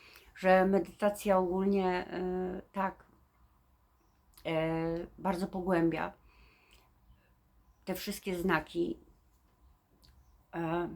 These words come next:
zaraz wrócę. Słuchajcie, to było, co ja miałam jeszcze? Dobra.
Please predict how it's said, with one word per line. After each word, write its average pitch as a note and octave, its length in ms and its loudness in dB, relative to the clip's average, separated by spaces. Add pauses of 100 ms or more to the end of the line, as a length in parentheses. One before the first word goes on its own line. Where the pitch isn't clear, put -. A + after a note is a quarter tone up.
(880)
zaraz G#3 560 2
wrócę. F3 600 -4
Słuchajcie, G3 640 -14
to F3+ 100 -12
było, F3+ 400 -6
co - 180 -16 (240)
ja F#3 120 -12
miałam G3 280 -14
jeszcze? - 260 -20 (100)
Dobra. - 300 -10